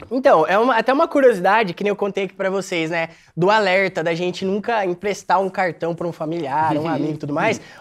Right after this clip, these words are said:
Speaker 1: Olha só pra você ver o que aconteceu. O, um dos vídeos que mais pegou a visualização no meu canal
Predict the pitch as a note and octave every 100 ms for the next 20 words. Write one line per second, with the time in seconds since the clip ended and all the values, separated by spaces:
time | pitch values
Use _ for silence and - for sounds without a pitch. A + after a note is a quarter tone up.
0 | - C4+ C#4 C4+ C4 A#3+ A#3 A#3+ A3+ G3+
1 | D#3 - _ _ _ _ _ _ _ -
2 | - A#3 A#3+ A3 A3 C4+ D4+ A#3 C#4 D4
3 | - C4 C#4 G4 - D4 C4 B3+ A#3 A#3
4 | G#3+ G3+ G#3+ G3+ G3+ G3+ F#3+ F3 G#3+ B3+
5 | -